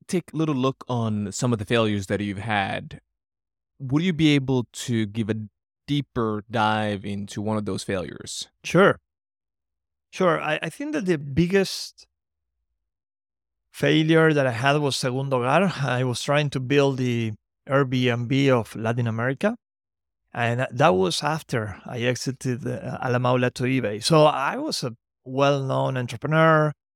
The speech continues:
Speaker 2: I had
Speaker 1: With
Speaker 2: investors.
Speaker 1: full confidence.
Speaker 2: Full confidence, actually too much, a little too much.
Speaker 1: <laughs> Yeah, yeah.
Speaker 2: Um, I used to be a, a humble guy, and I actually lost that.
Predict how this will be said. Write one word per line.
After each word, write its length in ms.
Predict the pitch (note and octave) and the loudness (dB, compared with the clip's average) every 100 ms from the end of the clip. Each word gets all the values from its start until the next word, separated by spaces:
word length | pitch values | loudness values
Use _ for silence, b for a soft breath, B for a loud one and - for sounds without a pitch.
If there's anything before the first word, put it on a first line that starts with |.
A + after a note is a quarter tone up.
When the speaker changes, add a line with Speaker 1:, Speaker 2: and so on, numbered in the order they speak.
| _ | _
Speaker 2:
I 100 | A#2+ | -6
had 220 | A2+ B2+ | -2 -2
Speaker 1:
With 100 | B2 | -2
Speaker 2:
investors. 420 | A#2 E3 C#3 B2+ | 0 4 4 4
Speaker 1:
full 100 | C#3+ | 4
confidence. 800 | A#2 A2+ A#2 A2 G#2+ G#2 - - - _ _ _ _ | 4 2 0 0 0 -2 -4 -8 -10 _ _ _ _
Speaker 2:
Full 280 | - B3+ | -2 2
confidence, 600 | G#3+ D#3 C3+ C#3+ D3 D3+ | 2 2 2 0 0 0
actually 340 | C3+ C#3 - C3+ - | 0 0 0 -4 -2
too 200 | A#3 B3 | -4 -2
much, 460 | C3 B2+ - - | -2 -4 -8 -8
a 60 | B2 | -6
little 300 | C3+ D#3+ E3 - | 0 0 0 -2
too 260 | A#3+ C4+ | 0 0
much. 300 | F3+ A2+ C#3+ | 0 -2 -4
Speaker 1:
<laughs> 160 | B2+ - | -6 -4
Yeah, 60 | |
yeah. 160 | F#2+ - - _ _ | -6 -8 -16 _ _
Speaker 2:
Um, 580 | C3+ B2+ B2 B2 A#2 A2+ | -4 -2 -2 -4 -8 -14
I 100 | B2 | -6
used 260 | C3+ G#3 - | -2 -2 -2
to 80 | G3 | 0
be 220 | F3 E3 | 4 4
a, 260 | C#3+ C3 C3+ | 4 2 -2
a 40 | |
humble 400 | A2 D3+ D3+ C#3 | 2 2 4 2
guy, 260 | E3 F#3 B2 | 4 4 4
and 380 | A#2+ D#3+ C3+ | 2 0 -2
I 100 | C3+ | 2
actually 400 | C3+ C#3+ - D3 | 2 2 0 -2
lost 300 | C3 C3+ C#3+ | 2 0 0
that. 380 | A#2+ - - - | -6 -12 -16 -20